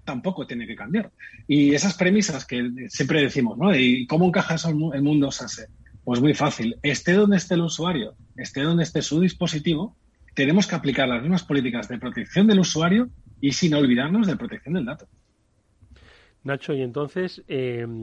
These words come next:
Speaker 2: ¿cuáles son un poco las políticas que crees, eh, debemos, eh, adoptar, eh, una vez que volvamos, eh, tanto los usuarios que hemos estado, bueno, pues cambiando un poco esos hábitos,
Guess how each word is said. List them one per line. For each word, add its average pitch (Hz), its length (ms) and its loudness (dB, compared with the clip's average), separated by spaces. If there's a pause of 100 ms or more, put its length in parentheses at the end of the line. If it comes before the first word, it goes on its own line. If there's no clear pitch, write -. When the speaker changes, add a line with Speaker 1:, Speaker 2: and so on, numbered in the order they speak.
(120)
Speaker 2:
¿cuáles 156 240 -2
son 180 140 -4
un 165 80 -6
poco 170 220 2
las 139 160 2
políticas 143 600 -2
que 123 160 -6
crees, 143 340 2 (300)
eh, 123 160 0
debemos, 131 480 0
eh, 123 320 2 (500)
adoptar, 135 720 2 (400)
eh, 117 340 0
una 135 180 2
vez 147 100 0
que 156 100 -2
volvamos, 135 640 2
eh, 120 360 -2
tanto 123 300 0
los 123 160 2
usuarios 147 480 4
que - 100 -2
hemos 151 200 0
estado, 143 320 2
bueno, 147 180 2
pues 123 300 -4
cambiando 147 400 0
un 156 40 -2
poco 170 220 0
esos 135 240 -2
hábitos, 143 500 -4